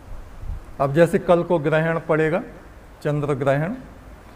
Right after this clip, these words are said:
हालांकि भारतवर्ष में वो दिखाई नहीं देगा और प्रातःकाल आठ बज के अड़तीस मिनट से और लगभग साढ़े ग्यारह बजे तक उसका ग्रहण काल है।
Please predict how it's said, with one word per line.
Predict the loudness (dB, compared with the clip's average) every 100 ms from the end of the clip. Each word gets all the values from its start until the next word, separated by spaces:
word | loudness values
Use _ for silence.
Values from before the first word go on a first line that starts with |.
| -16 -2
हालांकि | 2 2 4 4
भारतवर्ष | 6 6 4 0 -2 -2
में | -4
वो | -2 0
दिखाई | 0 0 2
नहीं | 2 0
देगा | 0 0 -2 -4 -8 -12 -16 -16 -8 -4 -4 -4 -6 2
और | 4 4 2
प्रातःकाल | 0 2 4 4 4 6 6 4 -4 -16 -18 -18 -14 -8 -4 -2 -4 2
आठ | 4 4 4
बज | 0 0
के | 0 2
अड़तीस | 2 2 -2 -4
मिनट | -2 -2 -4
से | -4 -8 -6 -4 -4 -6 -8 -6 -4 -2
और | 2
लगभग | 4 6 4 2
साढ़े | 2 4 4
ग्यारह | 4 4 4
बजे | 2 0
तक | 0 -2 -2
उसका | -4 2 2 2 -2 -8 -12 -16 -18 -20 -20 -20 -12 -2
ग्रहण | 4 4 4
काल | 6 6 6 6
है। | 2 0 -4